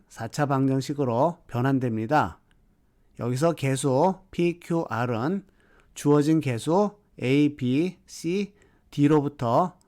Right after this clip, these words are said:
결정됩니다. Q가 영인 경우에는 X제곱에 대한 이 차 방정식이므로 근을 구하고 다시 제곱근을 붙여서 네 개의 근을 구합니다.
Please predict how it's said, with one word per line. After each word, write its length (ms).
결정됩니다. 1000
Q가 380
영인 300
경우에는 680
X제곱에 840
대한 480
이 180
차 160
방정식이므로 1080
근을 320
구하고 680
다시 460
제곱근을 600
붙여서 680
네 260
개의 260
근을 300
구합니다. 680